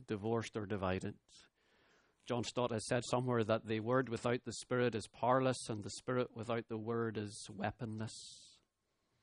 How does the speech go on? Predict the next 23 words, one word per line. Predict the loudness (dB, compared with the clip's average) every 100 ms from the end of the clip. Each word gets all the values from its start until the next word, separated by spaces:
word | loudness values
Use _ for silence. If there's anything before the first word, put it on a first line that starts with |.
| _ _ _ _ -20 -20 _ _ _ _ _ _ _ _ _ _ _ _ _ _ _ _ _ _ _ _ _ _ _ _ _ _ _ _ _ _ _ _ _ _ _ _ _ _
Our | -6
bodies | 0 2 4 2 0
are | -4 -8
temples | -2 -2 -2 -8 -8 -6
of |
the | -6
Holy | -4 -2 -2
Spirit. | -4 -8 -10 -10 -14 _ -20 -20 _ _ _ _ _ _ _ _ _
If | -12
you | -10
stop | -2 -2
and | 0
think | -2 -2 -2
about | -2 -2
that | 0 -2
for | 0
a | 0
moment, | 0 0
isn't | 0
that, | 0 0
isn't | -2 0
that |
amazing? | 2 4 2 2 -2